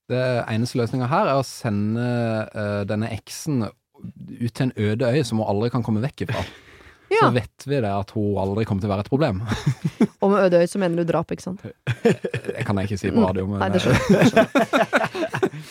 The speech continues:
Speaker 1: <laughs>
Speaker 2: Men jeg tror ikke, jeg tror ikke hun er helt sånn, ehm, i praksis redd for at han skal gå tilbake til, eller at det blir noe
Speaker 1: Nei.
Speaker 2: med de, eller at de har et forhold til. Det er mer det emosjonelle, så selv om hun hadde bodd på en øde øy, så,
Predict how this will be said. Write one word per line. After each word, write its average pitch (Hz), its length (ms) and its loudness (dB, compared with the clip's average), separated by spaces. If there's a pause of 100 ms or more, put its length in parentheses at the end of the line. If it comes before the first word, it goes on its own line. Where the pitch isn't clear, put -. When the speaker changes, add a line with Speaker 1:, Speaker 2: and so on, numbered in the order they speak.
Speaker 1:
<laughs> - 20 0
Speaker 2:
Men 320 140 6
jeg 311 100 0
tror 269 140 -2
ikke, 330 240 0
jeg 294 160 4
tror 247 340 4
ikke 302 220 2
hun 339 260 2
er 320 140 2
helt 240 180 2
sånn, 226 220 0 (260)
ehm, 190 380 4 (420)
i 214 140 4 (340)
praksis - 640 0
redd 170 160 4
for 175 160 -2
at - 80 -10
han 175 160 -2
skal 190 240 -2
gå 202 140 6 (100)
tilbake 160 240 -6
til, 202 80 0
eller 180 140 0
at - 20 -2
det 208 140 4
blir 170 340 2
noe 180 80 4
Speaker 1:
Nei. 202 80 4
Speaker 2:
med 190 80 2
de, 180 120 4 (100)
eller 190 100 4
at - 140 -4
de 175 80 -2 (160)
har 185 160 2
et - 100 -14
forhold 175 460 2
til. 254 180 2
Det 220 80 4
er 262 80 2
mer 220 160 4
det 196 140 2
emosjonelle, 190 560 2
så 240 100 -2
selv 220 160 0
om 208 80 2
hun 185 160 2
hadde 190 160 2
bodd 175 220 0
på 208 80 2
en - 60 0 (100)
øde 175 260 4
øy, 294 80 2
så, 285 140 0